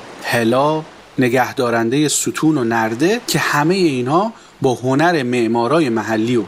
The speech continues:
محاسبات و تناسبات هندسی پیچیده به شکل یک سازه تکی دو طبقه ساده و زیبا درست می‌شده.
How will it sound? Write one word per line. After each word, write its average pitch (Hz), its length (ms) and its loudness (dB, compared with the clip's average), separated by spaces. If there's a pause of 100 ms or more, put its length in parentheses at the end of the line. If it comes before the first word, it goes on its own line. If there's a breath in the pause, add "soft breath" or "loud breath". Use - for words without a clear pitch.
(120)
محاسبات 131 800 0
و 113 60 0
تناسبات 123 720 0
هندسی 165 560 2
پیچیده 160 680 0
به 120 60 0
شکل - 340 0
یک 131 260 0
سازه 110 560 0
تکی - 580 -2
دو 113 160 -2
طبقه 110 760 -2
ساده 113 520 0
و 208 140 2
زیبا 156 420 0 (120)
درست 110 400 0
می‌شده. - 340 -6